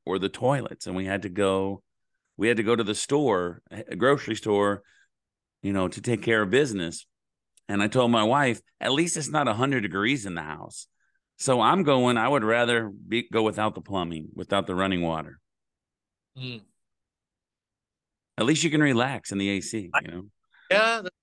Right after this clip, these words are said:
Speaker 2: true. I think I, honestly, man, I think I'd rather have the water.
Speaker 1: <laughs>
Speaker 2: I think I could deal with the heat. I don't think the heat would get to me as much. But, like,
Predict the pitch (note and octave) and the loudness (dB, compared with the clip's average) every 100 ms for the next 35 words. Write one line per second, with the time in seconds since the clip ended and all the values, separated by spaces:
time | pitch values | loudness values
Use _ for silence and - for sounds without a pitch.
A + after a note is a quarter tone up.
0 | _ - G#3+ F#3 - _ _ _ _ _ | _ -8 -6 -6 -12 _ _ _ _ _
1 | - _ - _ _ _ _ _ D3 G3+ | -20 _ -20 _ _ _ _ _ -2 0
2 | C#4 C4 E3 - - C3 E3 D#3+ C#3+ C3 | 0 -2 -4 -6 -10 -6 -4 -4 -8 -10
3 | B2+ A#2+ A#2 A2+ B2+ A#2 A2 G#2+ G2 G2+ | -6 -4 -2 -4 -2 -2 0 -2 -4 -8
4 | G2 F#2 F#2 F2 F2 - _ _ _ - | -10 -6 -4 -4 -6 -10 _ _ _ -4
5 | C#3 - - _ _ _ _ _ - _ | -4 -4 -18 _ _ _ _ _ -20 _
6 | _ - E3+ E3+ G3 G3 F3+ C#3 C3+ B2+ | _ 0 0 2 0 0 -4 -2 -2 -2
7 | A2 G#2+ G2 F#2 _ C#3 E3 F3+ E3 D#3 | -10 -12 -14 -16 _ 0 2 2 0 -2
8 | C3 A#2+ A#2+ A#2+ A2+ G2 G2 G2+ F#2 G2+ | -8 -4 -4 -4 -10 -10 -10 -10 -10 -10
9 | - C#3+ C3+ C3 | -2 2 2 2